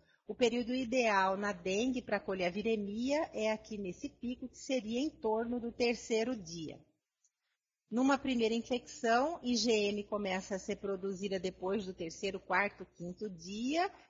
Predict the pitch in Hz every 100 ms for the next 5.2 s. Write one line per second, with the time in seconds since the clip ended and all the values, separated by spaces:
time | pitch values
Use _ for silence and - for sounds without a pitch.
0 | - - 214 214 214 190 190 190 214 -
1 | 202 190 196 190 - 196 180 - _ -
2 | 185 185 175 175 160 156 - 214 202 -
3 | 190 190 190 185 190 185 185 175 - 208
4 | 226 190 185 175 180 220 180 175 185 208
5 | 277